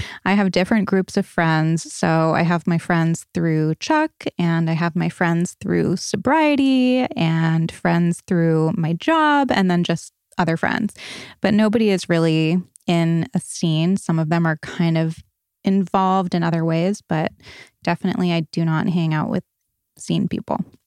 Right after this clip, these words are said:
How do I figure out what cosmetic work to have done? Do I use an advisor?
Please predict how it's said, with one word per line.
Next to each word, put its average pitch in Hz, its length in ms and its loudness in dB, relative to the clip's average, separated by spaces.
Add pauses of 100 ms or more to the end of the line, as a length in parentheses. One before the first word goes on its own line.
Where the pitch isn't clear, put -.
(1200)
How 254 80 0
do 262 80 4
I 277 100 2
figure 220 380 2
out 185 300 2 (240)
what 185 320 0
cosmetic 180 760 0
work 170 440 0
to - 120 -4
have 160 320 -2
done? 262 460 2 (180)
Do 190 320 2
I 185 120 2
use 170 340 0
an 175 80 2
advisor? 156 880 -2